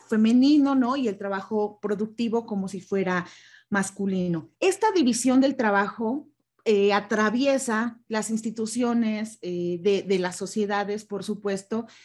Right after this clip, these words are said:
está presente en muchas instancias culturales y, claro, está presente también en la ciencia, y eso es justamente una de las cosas que vamos a,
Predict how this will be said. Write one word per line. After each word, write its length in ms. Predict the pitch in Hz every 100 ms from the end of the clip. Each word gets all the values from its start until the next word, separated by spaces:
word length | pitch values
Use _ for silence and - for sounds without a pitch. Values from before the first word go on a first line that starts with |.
| _
está 320 | - 190 214 214
presente 720 | 220 220 214 214 220 226 220 -
en 160 | 220 233
muchas 340 | 247 254 285
instancias 540 | 240 220 220 214 220 -
culturales 760 | 208 208 202 190 202 208 240 -
y, 140 | 233
claro, 300 | 294 381 311
está 240 | 220 240
presente 400 | 220 247 247 233
también 380 | 233 208 196 208
en 120 | 214
la 120 | 202 170
ciencia, 540 | - 190 185 165 170
y 120 | 190
eso 160 | 208 240
es 80 | 233
justamente 640 | 233 233 214 208 214 214
una 140 | 208 196
de 60 |
las 180 | 185 175
cosas 340 | 185 185 202
que 120 | 202 185
vamos 420 | 180 185 180 -
a, 220 | 165 160